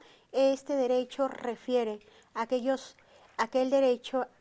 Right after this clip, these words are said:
que implica que bajo los plazos y términos que marcan las leyes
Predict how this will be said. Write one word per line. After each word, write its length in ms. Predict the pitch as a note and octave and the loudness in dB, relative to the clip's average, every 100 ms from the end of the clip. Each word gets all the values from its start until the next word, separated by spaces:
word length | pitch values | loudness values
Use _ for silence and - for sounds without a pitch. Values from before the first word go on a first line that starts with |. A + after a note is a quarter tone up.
| _ _ | _ _
que 80 | - | -10
implica 520 | A#3 A3+ A#3+ A#3 B3+ | -10 -8 -8 -4 -6
que 200 | B3 A#3 | -4 -6
bajo 400 | G#3+ G#3 - G#3+ | -4 -6 -6 -8
los 160 | G#3 - | -8 -10
plazos 440 | - C4 C4 B3+ | 2 2 2 -8
y 40 | A3+ | -8
términos 500 | - A#3 A#3 A3+ - | -6 -6 -4 -8 -8
que 120 | A3 | -6
marcan 340 | A3 A3 A3+ G#3+ | -4 -4 -2 -2
las 160 | G#3 | -4
leyes 420 | A3+ G#3+ G#3 - | -6 -6 -10 -14